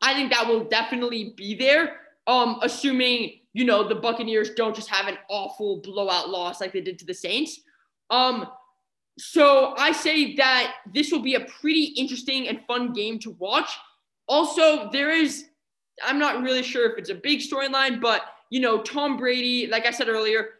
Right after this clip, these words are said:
Tom Brady, former great quarterback versus Patrick Mahomes, new good, um, I'm not sure I would call him great yet, but new very good quarterback.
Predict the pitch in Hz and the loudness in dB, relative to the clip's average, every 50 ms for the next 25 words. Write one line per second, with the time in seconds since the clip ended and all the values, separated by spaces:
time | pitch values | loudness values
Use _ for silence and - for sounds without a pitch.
0 | _ _ _ - - 285 277 277 254 240 254 247 247 247 240 240 240 240 - 254 | _ _ _ -6 -2 0 0 0 0 0 -2 -2 -2 -2 -4 -4 -6 -8 -4 -2
1 | 269 269 269 269 269 269 247 196 - - - 226 233 247 247 240 - - 247 233 | -2 0 0 0 0 -2 -2 -4 -8 -10 -4 0 0 0 0 0 -2 0 2 2
2 | 226 226 233 226 233 226 226 - 214 220 220 233 214 - - _ _ _ _ - | 4 4 4 2 2 2 -2 -4 -6 -6 -6 -6 -8 -10 -14 _ _ _ _ -4
3 | 240 240 240 - - 254 247 247 240 233 233 226 226 - - - _ _ - 208 | -2 -2 -2 -2 -4 -4 -4 0 0 0 0 -2 -6 -10 -18 -20 _ _ -6 0
4 | 254 302 359 349 269 190 160 226 220 - - 220 226 208 - 180 - - 233 262 | 2 4 4 4 4 2 0 0 0 0 0 0 0 0 -2 -4 -4 -2 -2 -2
5 | 269 254 247 254 254 240 226 208 190 - - 233 202 190 196 180 202 233 247 240 | 0 -2 -2 -2 0 0 0 0 -2 -4 -4 -4 -4 -4 -6 -4 0 2 2 2
6 | 233 185 170 175 185 - - - 226 214 185 - - - _ _ - 226 262 294 | 2 0 -2 -2 -2 -4 -2 0 2 2 2 0 -6 -14 _ _ -2 2 4 6
7 | 294 262 220 202 226 233 226 220 214 214 208 - - 311 277 233 190 170 - - | 6 6 4 4 4 4 4 2 0 -4 -4 -2 -2 -2 0 -2 -4 -4 -10 -16